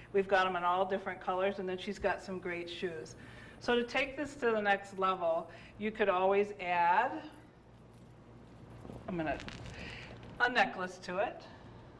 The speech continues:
Just kind of pops the outfit. Or, um, you could add a mini skirt to it and take the leggings off and wear it that way.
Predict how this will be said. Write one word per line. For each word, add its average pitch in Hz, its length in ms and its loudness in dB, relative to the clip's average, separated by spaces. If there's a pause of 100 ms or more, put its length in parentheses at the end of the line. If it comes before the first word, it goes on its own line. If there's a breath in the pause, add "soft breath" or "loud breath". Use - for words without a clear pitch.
(280)
Just - 200 -6 (160)
kind 214 220 6
of 185 60 -2 (720 loud breath)
pops 202 340 4
the 196 120 -4
outfit. 185 480 0 (160)
Or, 254 540 6 (800 loud breath)
um, 214 720 4
you 262 100 -4
could 302 140 -2
add 277 180 6
a 285 40 0
mini 285 240 0
skirt - 360 -8
to 180 140 -8
it 170 120 -2
and 180 80 -10
take 226 260 4
the 240 100 4
leggings 220 420 0
off 220 300 2 (160)
and 196 160 -8
wear 202 300 0
it - 280 -4 (400 loud breath)
that 196 260 6
way. 156 300 -6